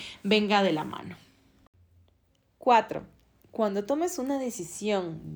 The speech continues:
para realizar una tarea, lo mejor que puedes hacer es comunicarla. Así que comunícala. El compromiso es más difícil de incumplir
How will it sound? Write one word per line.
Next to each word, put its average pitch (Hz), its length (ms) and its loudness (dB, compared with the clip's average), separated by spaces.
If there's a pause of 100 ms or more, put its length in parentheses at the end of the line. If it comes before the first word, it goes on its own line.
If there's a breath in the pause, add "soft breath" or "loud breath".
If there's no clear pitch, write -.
(340)
para 185 260 2
realizar 165 380 -2
una 240 240 -4
tarea, 220 500 2 (140)
lo 196 100 -4
mejor 196 220 -6
que 233 100 -8
puedes 214 220 -2
hacer 220 160 -6
es 214 80 -10
comunicarla. 175 600 -8 (480 soft breath)
Así 208 160 -8
que - 340 0 (140)
comunícala. 190 800 0 (460 loud breath)
El 208 100 -2
compromiso 214 920 0
es 220 240 0
más 240 280 2
difícil 202 520 -4
de 190 80 0
incumplir 160 720 -2